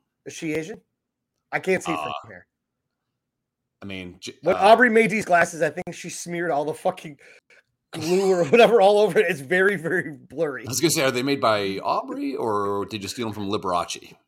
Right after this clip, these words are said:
Speaker 1: I got 'em from
Speaker 2: <laughs>
Speaker 1: Jimmy Chan.
Speaker 2: Fucking Elton John. <laughs> Yeah, I just hate that shit. It's like, you know what? Uh, no, no, all, all you tens can go home. Where's that fat bitch in the mailroom?
Speaker 1: <laughs>
Speaker 2: Where's the, where, you know, the fat, the fat one,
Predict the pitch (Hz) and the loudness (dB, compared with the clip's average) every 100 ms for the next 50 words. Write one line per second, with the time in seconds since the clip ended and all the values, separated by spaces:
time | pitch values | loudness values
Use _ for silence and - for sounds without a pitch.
0 | - _ _ _ _ _ - 185 180 117 | -20 _ _ _ _ _ -6 -4 -2 -4
1 | 151 - 160 135 - 156 165 185 117 - | -10 -10 -10 -8 -8 -8 -8 -10 -10 -8
2 | 147 113 110 123 117 117 - 117 - - | -6 -4 -2 -4 -2 -4 -2 -4 -8 -16
3 | _ _ - - - 202 175 - - _ | _ _ -16 -4 0 0 0 -4 -8 _
4 | _ _ - - - _ - 165 120 - | _ _ -20 -18 -20 _ 2 4 4 2
5 | - - 156 170 185 196 147 - 147 143 | -10 -4 -2 0 -2 0 -2 -2 0 2
6 | 131 - 185 - _ _ - - 208 226 | 2 -2 -20 -20 _ _ -20 -8 -2 2
7 | 240 233 156 143 127 107 113 _ _ _ | 2 0 -2 0 0 -4 -18 _ _ _
8 | _ _ - 156 - 190 214 220 208 - | _ _ -4 -4 -4 -2 0 0 -4 -18
9 | _ - 208 - 202 240 233 - 240 226 | _ 0 2 4 6 6 4 0 0 0
10 | - 196 185 160 180 147 101 - - - | -2 -2 0 2 0 0 -4 -12 -20 -20
11 | _ 202 247 262 202 226 190 185 175 165 | _ -6 0 2 2 0 0 0 0 -2
12 | 151 151 139 117 90 - - - - - | 2 2 2 -2 -4 -8 -12 -6 -2 0
13 | - - 277 - - - - 220 262 277 | 0 0 0 -4 -10 -20 -4 -2 6 6
14 | 262 262 - 294 302 381 370 - 123 78 | 6 4 2 0 4 6 6 4 -8 -12